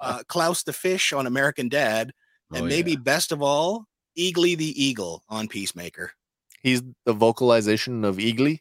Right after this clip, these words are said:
Speaker 1: He is the vocalization
Speaker 3: Well,
Speaker 1: of
Speaker 3: that's
Speaker 1: Eagly.
Speaker 3: interesting. That's cool.
Speaker 1: Yeah.
Speaker 3: That's cool. That puts him in, like, the same realm as, like, Frank Welker, right? For doing, like, animal <laughs> voices.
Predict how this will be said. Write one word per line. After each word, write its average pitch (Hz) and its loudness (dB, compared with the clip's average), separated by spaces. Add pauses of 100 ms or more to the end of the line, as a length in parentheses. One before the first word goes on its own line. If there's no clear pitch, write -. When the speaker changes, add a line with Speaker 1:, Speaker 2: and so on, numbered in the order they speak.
Speaker 1:
He 135 -8
is 120 -8
the 135 -6
vocalization 104 -10
Speaker 3:
Well, 87 0
Speaker 1:
of - -
Speaker 3:
that's 117 -2
Speaker 1:
Eagly. 101 -2
Speaker 3:
interesting. 80 -10 (1600)
That's 160 -4
cool. 87 0 (260)
Speaker 1:
Yeah. 80 -18 (280)
Speaker 3:
That's - -16
cool. 85 -16
That 151 4
puts - 0
him 196 -2
in, 156 0
like, 127 6
the 107 2
same 110 0
realm 92 2
as, 85 -4
like, 85 -2 (100)
Frank 95 0
Welker, 82 0
right? 90 -2
For 95 -6
doing, 90 -2
like, 85 -2 (140)
animal 87 -2
<laughs> 101 -8
voices. 107 -6